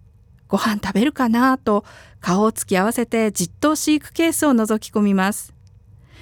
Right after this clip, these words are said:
餌を食べると、「先生、食べてるよ」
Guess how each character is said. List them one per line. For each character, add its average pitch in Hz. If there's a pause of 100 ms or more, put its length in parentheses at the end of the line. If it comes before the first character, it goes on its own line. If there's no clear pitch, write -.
餌 320
を 320
食 311
べ 285
る 247
と、 208 (360)
「先 220
生、 285 (160)
食 -
べ 427
て 330
る 247
よ」 247